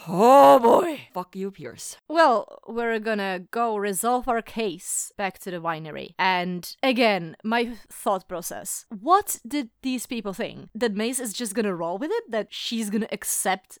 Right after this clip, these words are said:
Speaker 2: that she's being framed? Even if she weren't a demon, she's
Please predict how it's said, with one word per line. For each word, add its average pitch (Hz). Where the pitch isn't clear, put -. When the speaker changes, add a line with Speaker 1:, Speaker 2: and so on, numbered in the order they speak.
Speaker 2:
that 190
she's 196
being 185
framed? 208
Even 381
if 349
she -
weren't 262
a 214
demon, 190
she's 494